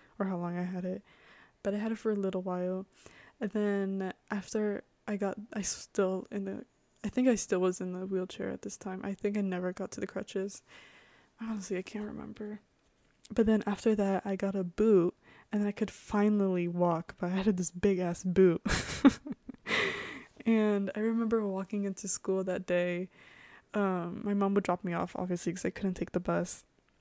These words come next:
And, uh, my mom dropped me off at school, and I used the boot, and I was, like, always the last one there 'cause, <laughs> I don't know, my mom was always late, and I was the last one in there, and everybody,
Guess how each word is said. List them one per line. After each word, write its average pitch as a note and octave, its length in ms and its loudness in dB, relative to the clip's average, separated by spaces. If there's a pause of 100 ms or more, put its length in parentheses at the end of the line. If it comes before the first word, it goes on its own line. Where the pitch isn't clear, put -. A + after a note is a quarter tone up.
(1040)
And, G3+ 460 2
uh, F#3+ 60 2 (280)
my G#3+ 80 2
mom G#3 160 2
dropped G#3 200 -2
me G#3+ 100 4
off G3+ 140 -2
at G3+ 60 -2
school, G3+ 360 2
and G3 140 2
I G3 40 2
used F#3+ 280 -2
the G3+ 60 0
boot, F#3 420 2
and G3 120 0
I F#3+ 60 0
was, G3 200 2
like, A3 120 0
always G3+ 200 2
the G3 80 0
last F#3 260 0
one F#3+ 160 0
there F3 200 0
'cause, - 180 -8
<laughs> - 520 -4
I - 20 4
don't G#3 160 4
know, F3+ 240 2
my G3 140 0
mom F3+ 200 -2
was F3+ 120 0
always F3+ 260 2
late, F3 300 2 (460)
and G3+ 80 0
I G3+ 40 2
was G#3 100 0
the A3 80 0
last F#3 360 -2
one F#3+ 160 -2
in F#3 160 -4
there, F3+ 160 -4
and F3+ 80 -4
everybody, F#3+ 320 0